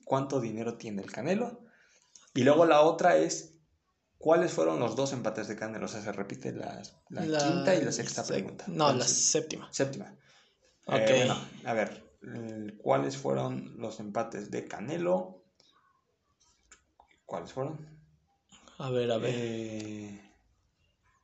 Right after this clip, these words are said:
Speaker 2: Ok. <laughs>
Speaker 1: es que está raro, dice que,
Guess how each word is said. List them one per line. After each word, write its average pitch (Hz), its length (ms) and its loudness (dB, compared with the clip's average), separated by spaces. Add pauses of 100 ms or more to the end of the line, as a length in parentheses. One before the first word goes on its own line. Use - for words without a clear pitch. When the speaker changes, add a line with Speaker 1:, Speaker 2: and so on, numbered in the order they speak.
(2500)
Speaker 2:
Ok. 135 300 -6
<laughs> - 1000 -2 (1900)
Speaker 1:
es - 60 -20
que - 80 -18
está - 160 -8
raro, 139 260 -2
dice 123 260 -8
que, 101 420 -10